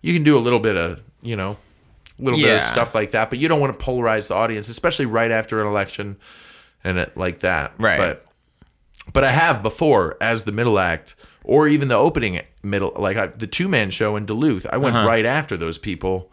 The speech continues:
Speaker 1: like, and people came up to me after the show in that show in Duluth, and they were like, they're like, "You, do you like doing that?" And I was like, "No, I do not." I
Speaker 2: Wait, do you
Speaker 1: don't
Speaker 2: like doing what?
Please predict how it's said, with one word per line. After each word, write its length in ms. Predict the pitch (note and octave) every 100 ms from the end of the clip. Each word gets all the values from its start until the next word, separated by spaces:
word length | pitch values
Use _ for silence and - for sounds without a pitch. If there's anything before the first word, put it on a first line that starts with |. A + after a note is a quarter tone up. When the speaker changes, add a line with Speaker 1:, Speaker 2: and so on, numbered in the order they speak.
| - _ _ _ _ _ -
Speaker 1:
like, 360 | F2 D#2+ - _ -
and 160 | B2
people 220 | - F#3+ F3
came 240 | E3 D3
up 120 | F3
to 80 | -
me 100 | C#3
after 200 | B2 B2
the 80 | A#2
show 340 | - D#3 D3 A#2
in 80 |
that 180 | G#2+ F2
show 240 | - A#2+ A2
in 80 |
Duluth, 360 | G#2 A#2 D3 -
and 100 | G2
they 60 | G2
were 100 | F#2+
like, 340 | F2+ D#2+ - - - - - _ _ _
they're 120 | - G2
like, 240 | E2+ -
"You, 180 | A#2+ G2 - -
do 80 | -
you 60 | G#2+
like 300 | G2 G2 -
doing 260 | B2 B2
that?" 300 | B2 C3 C#3+ - _ -
And 120 | G2+
I 60 |
was 180 | F#2+ F#2
like, 140 | E2+ -
"No, 680 | G#2 A2 A#2+ E3 A#2+ - - _ _
I 140 | F#2+ B2+
do 160 | B2
not." 340 | A2 G#2+ G#2+ -
I 60 |
Speaker 2:
Wait, 100 | C3
do 60 | E3+
you 60 | D3
Speaker 1:
don't 80 | A#2
Speaker 2:
like 100 | G#2
doing 220 | A2+ G#2
what? 340 | G#2+ D#2 G1+